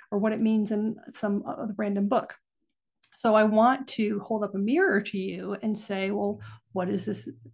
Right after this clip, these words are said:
remind you of? What does this mean to you? What is your association with this symbol and this place and this, these people? And what do you think of, you know, what's transpiring?" And then the last step is metaphor. And that's where we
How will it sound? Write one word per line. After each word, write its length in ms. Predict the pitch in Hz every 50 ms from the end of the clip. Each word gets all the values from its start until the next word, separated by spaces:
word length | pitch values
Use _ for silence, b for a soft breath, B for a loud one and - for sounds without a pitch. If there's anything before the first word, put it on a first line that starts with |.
| _
remind 480 | - 226 214 208 196 196 214 277 330 -
you 160 | 339 302 -
of? 300 | - - - - 214 -
What 200 | 208 196 196 190
does 200 | 196 196 190 190
this 220 | - 190 185 - -
mean 140 | 196 196 196
to 160 | 196 - 196
you? 240 | 202 254 302 262 190
What 160 | 170 175 180
is 120 | 196 180
your 220 | 190 202 247 349 415
association 840 | 403 - - - - - - - - - - - 226 - - - -
with 140 | - - 196
this 380 | - - 190 - - - - - -
symbol 560 | - - - 190 185 196 196 - - - -
and 160 | 220 208 202
this 140 | - - -
place 500 | - - - 160 - - 202 - - -
and 200 | - 233 202 190
this, 220 | 165 175 175 - _
these 160 | - - - -
people? 540 | - - - - - - - - - - B B B B B B B B B
And 140 | 208 202 208
what 80 | 202
do 80 | 202 202
you 180 | 208 233 285
think 300 | 285 - 220 196 185 180
of, 340 | - - 170 - 190 - - b b b b b b _ _ -
you 160 | - - - -
know, 140 | - 151
what's 380 | 180 202 196 220 - - - -
transpiring?" 960 | - - 208 175 160 165 - - 285 320 330 220 - - 123 120 - - - b b b b b b b b _ _ _ -
And 480 | 285 247 233 226 226 220 220 208 220 - -
then 260 | 226 247 247 233 226
the 80 | 233
last 340 | 240 254 254 254 262 254 -
step 260 | - - 226 208 208
is 160 | 208 196 190 180
metaphor. 540 | - - - - - - - - - -
And 220 | - - 220 208 196
that's 280 | 220 214 208 208 -
where 400 | - - 214 208 202 196 196 190 -
we 300 | 208 202 208 196 -